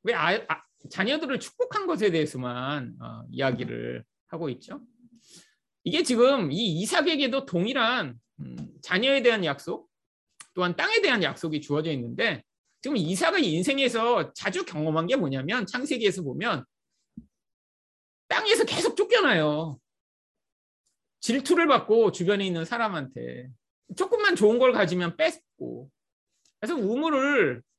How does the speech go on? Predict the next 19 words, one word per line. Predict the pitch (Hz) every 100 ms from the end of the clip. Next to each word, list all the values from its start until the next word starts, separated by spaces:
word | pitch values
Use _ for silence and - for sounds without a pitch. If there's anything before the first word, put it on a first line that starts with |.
| -
없이는 | 170 - 226 240
살 | 320 330
수 | -
없는 | 277 202 165 160 165 127 120
그런 | 147 139 139
시대였으니까 | 143 233 208 - 135 117 98 101 - _ _ _ _ _ _
우물을 | 208 269 320 294
파기만 | - 381 415 370
하면, | 220 151 127 123 131 - -
심지어는 | 233 320 311 285
아브라함이 | 156 165 214 240 214 190 175 208 156 110 _ _ _ _
얻은 | 139 165 196 190
우물도 | 156 135 143 139 220 139 110 175 -
다 | - - 302 214 127 - _ - -
이웃이 | 151 196 190 202 160 123 _ _ _ _ 127
질투하여 | - 190 190 220 165 202 139 110
다 | 143 -
빼앗고 | - 240 220 - 165 160 156 147 _ _ _ _ _
또, | 202 214 214 135 127